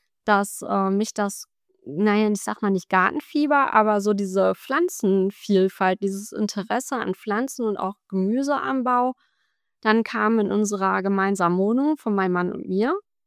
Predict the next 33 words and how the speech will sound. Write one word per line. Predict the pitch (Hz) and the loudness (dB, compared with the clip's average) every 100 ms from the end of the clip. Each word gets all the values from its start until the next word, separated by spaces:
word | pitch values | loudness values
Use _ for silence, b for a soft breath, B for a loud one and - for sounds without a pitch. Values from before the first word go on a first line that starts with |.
| _ | _
da | 202 196 | -4 -2
hatten | 214 202 | -4 -4
wir | 202 | -2
einen | 185 190 | -2 -2
sehr | 196 196 | -4 -4
großen | - 196 202 185 | -4 -4 -2 -2
Balkon | 175 - 214 220 262 294 _ _ _ _ _ _ | -4 -4 -4 0 0 -2 _ _ _ _ _ _
und, | 226 226 220 226 220 - - | 2 4 2 0 -2 -4 -4
ähm, | 214 214 208 208 214 _ _ _ - | -2 0 0 -2 -6 _ _ _ -2
ja, | 180 - - | -2 -4 -4
da | 208 | -2
ging's | 240 247 - | 2 0 0
dann | 214 208 | 0 2
so | 208 | 2
los. | 156 165 226 | 0 -2 -2
Man | 240 | -2
hat | 220 - | -4 -4
so | 220 | -4
ein | 208 | -2
bisschen | 214 254 220 | -4 -6 -4
rumprobiert, | 175 175 - 170 - 180 - | -4 -4 -6 -8 -4 -6 -2
man | 262 185 | -2 0
wollte | 170 180 190 | -2 -2 -4
dann | 180 175 190 | -4 -2 0
und | 226 | 0
dann | 220 208 | 0 2
war | 202 | 2
das | 202 - | 0 -4
aber | 196 202 | -4 -2
nicht | 208 - | -2 -4
so | 190 | -4
doll. | 170 160 185 | -2 0 0
Dann | 196 202 208 | 2 2 0